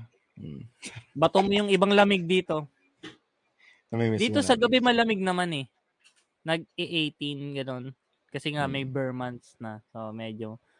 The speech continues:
Speaker 2: okay din
Speaker 1: Mm.
Speaker 2: naman. Paglabas mo. Pag sa umaga nga lang, nag-, lumabas ka, susumpa mo ng konti lang naman.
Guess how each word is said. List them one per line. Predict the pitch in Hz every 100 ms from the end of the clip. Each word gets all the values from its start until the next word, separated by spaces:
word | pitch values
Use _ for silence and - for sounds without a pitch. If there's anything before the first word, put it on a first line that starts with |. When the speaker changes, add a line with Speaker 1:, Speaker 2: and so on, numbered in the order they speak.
| _ _
Speaker 2:
okay | 254 359
din | 196
Speaker 1:
Mm. | 151
Speaker 2:
naman. | 151 135 131 143 _
Paglabas | 139 143 147 143 -
mo. | 143 135 _ _ _ _ -
Pag | 160
sa | 165
umaga | 196 190 190 180
nga | 185 185
lang, | 185 185
nag-, | 160 143 147 151 _ _ _ _ _
lumabas | 143 156 151 160
ka, | -
susumpa | 160 143 127 131 127 131 127
mo | 127
ng | 131
konti | 143 240 262
lang | 151 -
naman. | - -